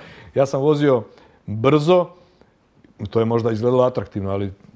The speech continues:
ne smiješ ući prebrzo u zavoj, nego brzo izaći. Znači, vrtio sam se ovo, ono, to te usporava, jel, sve. I ja kad sam došao do, do, do ovoga cilja, javim se na telefon, „Šta me, rekao, zoveš?” „Pa viš da vozim.”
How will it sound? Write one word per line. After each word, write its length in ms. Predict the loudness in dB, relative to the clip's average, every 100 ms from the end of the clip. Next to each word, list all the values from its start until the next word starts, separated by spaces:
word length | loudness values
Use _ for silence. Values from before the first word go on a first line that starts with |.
| -18
ne 160 | -8 -8
smiješ 280 | -6 -6 -2
ući 240 | -4 -4
prebrzo 440 | -2 0 0 -2 0
u 40 |
zavoj, 300 | 0 0 0
nego 180 | -2 -4
brzo 240 | -2 0
izaći. 320 | 0 0 -4
Znači, 260 | -8 -10 -8
vrtio 280 | -8 -8 -8
sam 160 | -8
se 160 | -8 -6
ovo, 320 | -4 -4 -6
ono, 140 | -8 -8
to 100 | -8
te 120 | -8
usporava, 500 | -8 -6 -6 -6 -10 -14
jel, 120 | -14
sve. 240 | -12 -14 -14 _ _ -20 _ _ _ _
I 60 | -2
ja 120 | 0
kad 120 | -2
sam 140 | -10 -8
došao 280 | -8 -8
do, 80 | -14
do, 160 | -14 -14 -14 -14
do 60 | -12
ovoga 300 | -12 -12 -14
cilja, 400 | -4 0 0 -2 -8 _ _ _ _ _ _ _ _ -4
javim 240 | -2 -2
se 120 | -6
na 60 | -10
telefon, 200 | -8 -8
„Šta 160 | -2 0
me, 80 |
rekao, 220 | 0 -2 0
zoveš?” 360 | 2 2 0 -10 -4
„Pa 60 |
viš 100 | 0
da 60 | 2
vozim.” 360 | 2 0 -2